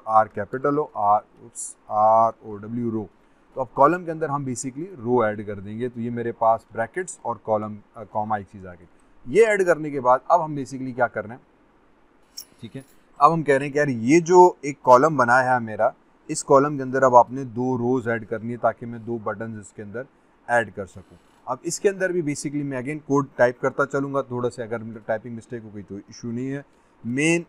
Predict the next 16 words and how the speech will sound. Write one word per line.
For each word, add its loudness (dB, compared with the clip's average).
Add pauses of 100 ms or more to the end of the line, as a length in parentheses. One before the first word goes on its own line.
(120)
एएक्स, -2 (120)
sorry, -10
main -6 (100)
एएक्स -4
alignment -6 (120)
जो -8
हमारे -4
पास 0
आएगी, -4 (360)
इसके -4
अंदर -2
हम -2
आ -2
जाएंगे -8
main -6
alignment -6